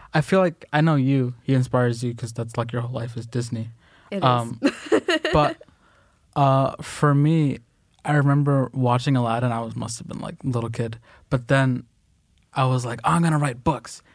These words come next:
Speaker 1: and they're gonna." And I, I started this series called the Poor Boy series, and it was, it was
Speaker 2: <laughs>
Speaker 1: inspired, like,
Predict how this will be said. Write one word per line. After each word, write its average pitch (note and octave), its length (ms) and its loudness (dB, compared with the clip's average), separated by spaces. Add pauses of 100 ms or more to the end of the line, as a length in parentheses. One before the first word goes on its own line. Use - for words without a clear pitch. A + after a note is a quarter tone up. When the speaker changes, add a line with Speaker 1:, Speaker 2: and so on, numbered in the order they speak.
(100)
Speaker 1:
and C#3+ 140 0
they're D3 100 4
gonna." C#3 320 2
And C#3+ 240 0
I, - 320 -8 (100)
I C#3+ 40 2
started C3 360 0
this B2+ 140 0
series B2 340 0
called A#2 260 -4
the - 80 -8
Poor B2+ 260 2
Boy A#2 200 -2
series, A2+ 420 -8 (300)
and - 120 4
it D#3+ 60 6
was, D#3+ 180 2
it C#5 220 4
was E3 320 2
Speaker 2:
<laughs> - 100 -6
Speaker 1:
inspired, E3 640 2
like, C#3 280 0